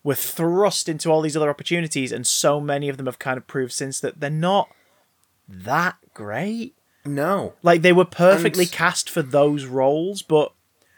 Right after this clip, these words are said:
Speaker 1: you know, as a young performer, you kind of have to spread your wings a bit before you have a range. Like, you've, you've gotta play
Speaker 2: Yeah.
Speaker 1: around, but when you play that one character for a long time,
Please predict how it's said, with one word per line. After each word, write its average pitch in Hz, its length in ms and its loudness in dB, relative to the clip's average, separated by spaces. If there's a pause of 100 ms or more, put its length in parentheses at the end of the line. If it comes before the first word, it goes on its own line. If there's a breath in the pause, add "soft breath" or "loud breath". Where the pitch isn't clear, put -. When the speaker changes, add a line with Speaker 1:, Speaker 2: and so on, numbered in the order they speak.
(580)
Speaker 1:
you 175 120 -6
know, 151 200 2 (160)
as 147 120 2
a 151 60 -2
young 156 300 0
performer, 160 500 2
you 123 140 -6
kind 151 300 -4
of 185 80 -4
have 160 220 -6
to 135 180 -4 (380)
spread 139 420 -2
your 120 100 -6
wings 165 360 -4
a - 20 -6
bit 123 180 -2
before 123 280 -6
you 117 140 -4
have 117 240 -4
a 110 80 -8
range. 120 720 -6 (400)
Like, 123 140 -4
you've, 131 220 -8
you've 135 180 -4
gotta 160 180 2
play 151 260 0
Speaker 2:
Yeah. 113 120 2
Speaker 1:
around, 147 280 2
but 120 80 -6
when 139 100 0
you 147 80 -6
play 160 460 2 (840)
that 151 240 0
one 135 280 -2
character 143 360 0
for 139 140 -2
a 131 40 0
long 123 180 -4
time, 139 520 -4